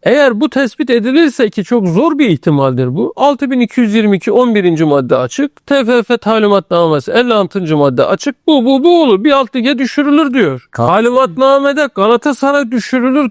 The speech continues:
Speaker 1: demiyor ki veya Fenerbahçe düşürülür demiyor. "Bunu tespit edersen koğuşturma sonu-, yargılama sonucunda yaparsın." diyor. Bak, ilerleyen süreçte yaparsın, yapmazsın o ayrı bir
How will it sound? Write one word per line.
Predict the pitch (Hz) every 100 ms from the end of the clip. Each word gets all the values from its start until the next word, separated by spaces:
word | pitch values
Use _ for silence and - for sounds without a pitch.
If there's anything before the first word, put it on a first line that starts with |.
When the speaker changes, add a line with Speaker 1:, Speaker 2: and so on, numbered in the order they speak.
| -
Speaker 1:
demiyor | 226 330 370 269
ki | 202 139
veya | 151 247 233
Fenerbahçe | 226 240 269 254 240 277 226
düşürülür | 220 - 247 294 262
demiyor. | 359 320 165 127 _ - _
"Bunu | 330 320
tespit | 277 262 233 233
edersen | 214 196 143 147 233 240
koğuşturma | 269 247 - 180 151 147
sonu-, | 254 165
yargılama | 214 226 175 135 156
sonucunda | - 190 131 202
yaparsın." | 285 302 349 330 330 294
diyor. | 156 120 - _ _ -
Bak, | 254 - _ _ _ -
ilerleyen | 202 262 285 294
süreçte | 269 277 254 226 269
yaparsın, | 208 220 277 262 233
yapmazsın | 220 226 254 254 -
o | 220
ayrı | 254
bir | 277